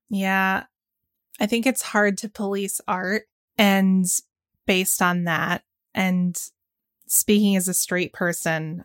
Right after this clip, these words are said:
I don't think I get to be the one who says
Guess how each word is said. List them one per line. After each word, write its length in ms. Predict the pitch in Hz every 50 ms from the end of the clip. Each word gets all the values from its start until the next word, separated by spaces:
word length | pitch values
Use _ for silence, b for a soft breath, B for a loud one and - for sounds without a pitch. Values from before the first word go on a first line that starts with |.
| -
I 80 | - 196
don't 200 | 190 196 190 202
think 200 | - 185 175 -
I 160 | - - 240
get 220 | 185 196 180 - -
to 100 | - 196
be 160 | 175 196 180
the 120 | 175 180 175
one 580 | 165 160 160 160 160 175 208 233 262 262 247 _ _ - - -
who 360 | - 208 196 190 185 185 190 185
says 920 | - - - - - 185 165 170 160 170 208 233 240 - - - -